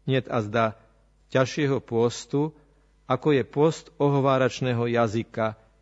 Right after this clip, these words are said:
držaného na úzde. Shltnúť jedovaté slovo človeka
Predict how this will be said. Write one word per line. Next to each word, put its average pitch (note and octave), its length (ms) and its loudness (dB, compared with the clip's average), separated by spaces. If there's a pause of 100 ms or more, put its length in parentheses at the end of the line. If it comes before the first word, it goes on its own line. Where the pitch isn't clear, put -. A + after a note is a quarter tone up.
(100)
držaného A2+ 640 0
na G#2+ 160 -4
úzde. F#2+ 500 -10 (680)
Shltnúť D3+ 640 0
jedovaté D3+ 400 2
slovo C3+ 400 0
človeka A#2 680 0